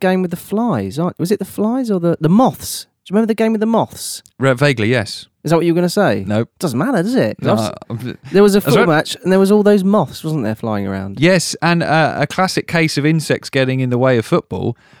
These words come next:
Speaker 1: Mm.
Speaker 2: was, um, I'm trying to remember who he scored against, but James Rodriguez in the World Cup in Brazil in two thousand fourteen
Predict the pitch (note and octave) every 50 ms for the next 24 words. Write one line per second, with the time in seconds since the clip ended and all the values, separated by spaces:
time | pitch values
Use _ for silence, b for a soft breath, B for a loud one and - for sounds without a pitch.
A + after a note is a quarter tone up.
0 | b b - B2+ C3+ C3+ C3 C3+ C3 C3 C3 B2+ A#2+ - - - _ - - -
1 | C3 C3 C3 C3 B2+ C3 C3 B2+ B2+ B2+ B2 A#2 - _ _ _ _ _ _ -
2 | - _ - B2+ - - F3+ F3+ F3+ F3+ E3 - D3+ D3 D3 D3 C3+ C3 C#3 D3
3 | C#3+ C#3 C#3 B2+ - - C3+ B2+ C3 C#3 C3+ A2+ G#2 - B2 - E3 D#3+ E3 D#3+
4 | - - C#3+ C3 - D#3 D#3+ D3 A#2+ G2 G2+ G2 G#2+ G#2+ A2 A2 A#2+ A#2 A2+ -
5 | A#2+ - - A2+ G#2+ G#2+ A#2 A2 C#3+ D#3 C#3+ A2 G2+ A2+ A2 A2 G#2 A2 G#2+ -
6 | - A#2 A2+ - - A#2+ G#2+ G2+ G#2 G#2